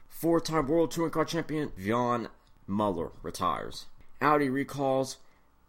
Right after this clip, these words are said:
eighty thousand vehicles for exterior lighting issue.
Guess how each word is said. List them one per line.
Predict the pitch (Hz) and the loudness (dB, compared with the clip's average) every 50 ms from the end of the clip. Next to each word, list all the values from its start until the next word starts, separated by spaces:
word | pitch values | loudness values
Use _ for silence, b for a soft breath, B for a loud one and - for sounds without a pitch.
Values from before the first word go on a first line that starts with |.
| - - | 0 2
eighty | 170 175 185 185 185 180 | 4 4 4 4 4 2
thousand | - - - - 185 185 185 185 185 190 196 175 - 190 170 139 | 0 0 0 6 8 10 10 12 12 10 10 8 6 2 2 2
vehicles | 120 156 156 151 147 143 147 143 - | 2 4 6 6 6 6 4 0 -2
for | - 139 135 135 | 0 0 0 2
exterior | 135 - - - - 139 135 131 139 139 139 139 139 | 0 -2 -6 -4 -2 0 2 2 4 4 4 4 4
lighting | 135 131 120 117 110 110 110 113 120 | 6 6 6 6 4 4 2 2 2
issue. | 123 127 127 123 - - 120 123 117 104 92 82 78 | 4 4 2 2 0 -2 0 2 2 2 2 0 -2